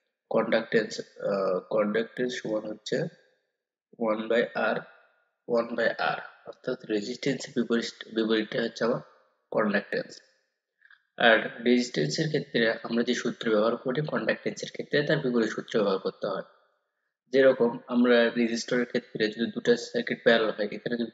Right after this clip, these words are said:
দুটো resistor হতো, আট ওহম, বারো ওহম হতো, তাহলে আমরা করতাম কি, আট parallel বারো করতাম। কিন্তু যেহেতু এখানে প্যারালালে আছে, সেহেতু আমরা করব কি, এখানে আট plus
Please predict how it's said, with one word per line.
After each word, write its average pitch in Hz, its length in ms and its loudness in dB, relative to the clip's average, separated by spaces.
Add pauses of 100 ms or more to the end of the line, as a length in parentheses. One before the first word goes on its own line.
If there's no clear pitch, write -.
দুটো 123 140 -2
resistor 110 540 0
হতো, 107 400 -6
আট 104 240 0
ওহম, 113 300 -2
বারো 107 220 2
ওহম 107 220 -6
হতো, 101 100 -4
তাহলে 110 340 -2
আমরা 113 280 0 (540)
করতাম 127 360 0
কি, - 140 -14 (720)
আট 113 360 2
parallel 110 500 2
বারো 110 360 4
করতাম। - 380 -4 (1080)
কিন্তু 147 220 -2
যেহেতু 123 360 2
এখানে 156 460 2 (260)
প্যারালালে 135 480 6
আছে, 101 300 -4 (680)
সেহেতু 127 360 0
আমরা 123 220 2
করব 127 320 2
কি, 160 180 -4
এখানে 180 320 -2 (1300)
আট 123 280 -4 (480)
plus 123 300 2